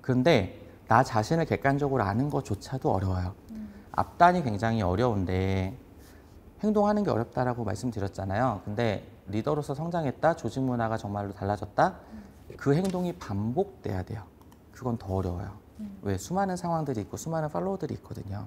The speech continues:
Speaker 2: 음.
Speaker 1: 어렵기 때문에 관심이 있는 거고 어렵기 때문에 해야 하는 거예요. 왜? 어려우니까 그만큼 가장 큰 영향력을 끼치는 거거든요.
Speaker 2: 음.
Speaker 1: 조직이 더 성장하려면 좋은 비즈니스 모델을 가지는 것도 중요한데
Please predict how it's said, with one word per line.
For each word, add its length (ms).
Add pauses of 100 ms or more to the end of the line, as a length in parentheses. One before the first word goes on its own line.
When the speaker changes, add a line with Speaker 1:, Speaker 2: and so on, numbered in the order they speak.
Speaker 2:
음. 320 (480)
Speaker 1:
어렵기 480
때문에 800 (200)
관심이 380
있는 240
거고 400
어렵기 480
때문에 360
해야 220
하는 220
거예요. 360
왜? 200 (300)
어려우니까 540
그만큼 380
가장 280
큰 200
영향력을 520
끼치는 420
거거든요. 460
Speaker 2:
음. 240 (760)
Speaker 1:
조직이 380
더 160
성장하려면 880 (2500)
좋은 280
비즈니스 360
모델을 300
가지는 300
것도 200
중요한데 720